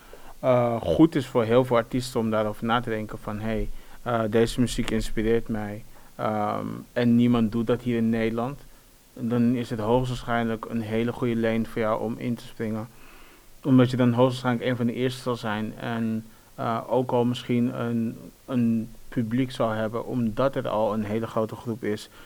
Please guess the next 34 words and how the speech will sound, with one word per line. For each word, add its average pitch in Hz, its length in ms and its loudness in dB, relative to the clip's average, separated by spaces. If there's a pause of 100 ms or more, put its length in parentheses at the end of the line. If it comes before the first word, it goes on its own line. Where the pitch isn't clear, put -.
(120)
die 120 260 4
al 117 180 2
naar 117 460 2
de 117 140 -2
Engelse 131 500 0
versie 117 400 -2
daarvan 113 360 -4
luistert 110 380 -8
en 113 160 -2
dus 107 200 -8
ook 113 120 -4
niet 120 160 -4
zo 127 80 -6
erg 113 180 -6
zouden 113 240 -8
vinden 113 260 -6 (340)
om 123 160 -2
naar 120 300 0
een 127 180 0
Nederlandse 123 460 -2
versie 107 320 -6
te 123 120 -12
luisteren. 117 420 -8 (460)
Ehm, 113 600 2 (120)
ik 131 240 -2
weet 123 220 2
zelf 131 180 4
niet 139 160 0
als 123 180 -2
Soar 123 480 4
zijn 120 320 2
muziek 120 340 0 (220)
normaal 123 380 4
gesproken 123 400 -2